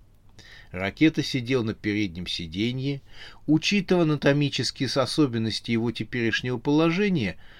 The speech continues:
а, головы, соответственно, он мог смотреть лишь назад на своих сотоварищей. После рассказа об обретении статуса вампира Ракета выслушал от Даши многое.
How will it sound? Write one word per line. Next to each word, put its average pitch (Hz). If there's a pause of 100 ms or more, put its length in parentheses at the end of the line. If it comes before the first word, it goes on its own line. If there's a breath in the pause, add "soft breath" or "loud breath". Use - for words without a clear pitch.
(220 loud breath)
а, 98
головы, 113 (200 soft breath)
соответственно, 151
он 131
мог 156
смотреть 139
лишь 123
назад 101
на 101
своих 113
сотоварищей. 78 (960 soft breath)
После 117
рассказа 107
об 90
обретении 104
статуса 92
вампира 104
Ракета 104
выслушал 117
от 107
Даши 101
многое. 82